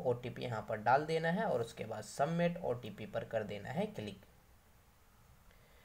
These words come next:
सबमिट ओटीपी पर क्लिक करने के बाद आपको इस तरह से इंटरफेस देखने को मिल जाता है। आपका देख सकते हैं न्यू अकाउंट क्रिएट हो चुका है। तो आप इसी तरह से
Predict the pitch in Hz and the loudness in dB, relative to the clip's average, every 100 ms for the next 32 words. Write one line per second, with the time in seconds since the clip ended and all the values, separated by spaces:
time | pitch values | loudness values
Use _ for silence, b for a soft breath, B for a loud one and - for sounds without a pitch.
0 | b b b - 139 160 208 202 202 180 | b b b 2 6 8 6 4 2 2
1 | 185 190 175 180 160 147 151 151 151 151 | 2 2 2 2 2 2 4 4 4 4
2 | 139 135 139 131 131 123 131 120 117 113 | 8 10 10 6 0 0 2 2 2 -2
3 | 113 113 120 120 123 131 127 135 127 120 | -4 -6 -4 -2 -2 -4 -4 -4 -2 0
4 | 120 127 135 147 135 113 - 104 117 - | 2 4 4 6 4 4 0 -2 -2 -2
5 | 147 - 151 143 147 135 120 110 113 110 | -4 -2 0 0 0 -2 -2 -4 -2 0
6 | 107 107 107 113 - 117 147 156 156 151 | -2 -4 -2 -2 0 2 2 2 0 2
7 | 151 160 123 - 120 165 156 147 127 123 | 2 2 2 0 -4 -2 2 4 4 2
8 | 131 | -4